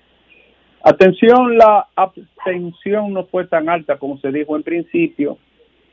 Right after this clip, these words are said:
y una vez se restan los ochocientos setenta mil dominicanos del exterior que no pueden votar en este proceso, porque no se habilita para eso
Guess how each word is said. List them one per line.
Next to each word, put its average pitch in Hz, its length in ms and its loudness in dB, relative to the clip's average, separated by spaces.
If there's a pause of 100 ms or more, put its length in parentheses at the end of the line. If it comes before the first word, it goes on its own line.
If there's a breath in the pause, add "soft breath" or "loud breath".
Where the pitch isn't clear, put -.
y 143 140 0
una 170 220 6
vez 175 200 2
se 180 80 2
restan 170 400 -4
los 165 120 -4
ochocientos 160 520 -10
setenta 143 420 -2
mil 156 200 -2
dominicanos 165 500 -2
del 127 100 0
exterior 139 400 0
que - 60 -4
no 120 100 -4
pueden 139 240 0
votar 143 300 2
en 131 80 -2
este 131 180 -6
proceso, 156 540 -8
porque 117 220 -12
no 117 100 -6
se 147 140 0
habilita 135 580 0
para 123 300 0
eso 120 320 -8